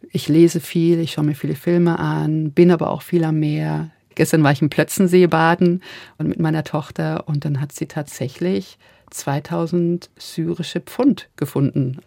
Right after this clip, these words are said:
auf dem Grund des Sees. <laughs> Und das war sehr bizarr und das regt dann natürlich wieder ganz viel an für das Wellentagebuch. Ja.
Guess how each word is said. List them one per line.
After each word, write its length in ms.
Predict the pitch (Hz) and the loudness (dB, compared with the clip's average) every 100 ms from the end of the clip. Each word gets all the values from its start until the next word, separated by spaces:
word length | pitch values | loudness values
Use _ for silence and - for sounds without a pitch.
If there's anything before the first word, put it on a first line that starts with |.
| _ | _
auf 120 | 165 | 0
dem 340 | - 160 147 156 - | 4 4 4 -2 -2
Grund 360 | 196 220 - - | 6 8 6 -2
des 180 | 156 - | -4 -2
Sees. 380 | 160 160 147 - | 2 4 2 -2
<laughs> 120 | - - | -6 0
Und 260 | 180 - - 247 262 - - - - _ | 0 0 -16 -14 -14 -14 -16 -20 -20 _
das 220 | 190 185 | -8 -4
war 260 | 185 180 175 | -2 0 -2
sehr 340 | - 175 175 | 2 4 6
bizarr 640 | 170 - - 165 127 143 - | 4 0 -2 0 0 -2 -6
und 180 | 151 139 | -6 -4
das 160 | 143 160 | -2 -2
regt 160 | 151 | 0
dann 80 | 160 | 2
natürlich 400 | 156 143 151 147 | 2 2 -2 0
wieder 160 | 151 147 | -2 0
ganz 240 | 143 143 | -2 -4
viel 200 | - 151 | -4 -2
an 200 | - 143 | 0 -2
für 140 | - | -4
das 320 | 131 135 - _ _ | -6 -8 -14 _ _
Wellentagebuch. 960 | 147 143 143 147 143 139 143 143 139 - _ _ _ _ _ | -6 -4 -4 -6 -8 -8 -8 -10 -12 -20 _ _ _ _ _
Ja. 200 | 151 | -8